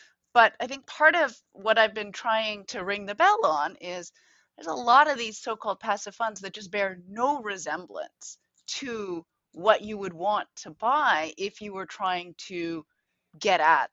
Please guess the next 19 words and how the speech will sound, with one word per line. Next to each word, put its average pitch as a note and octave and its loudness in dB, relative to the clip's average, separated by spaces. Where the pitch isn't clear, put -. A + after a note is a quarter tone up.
the D3+ -6
sort D#3+ -14
of D#3 -16
optimal F3 -2
portfolio D3+ -8
from D#3+ -16
a D3+ -12
modern D3 -10
portfolio A#2+ -14
theory G2 -16
perspective. - -20
And F#3+ 0
so B3 -2
just C#4+ 0
as B3 4
we A3+ -8
have G#3+ 0
this - -8
proliferation B3+ -2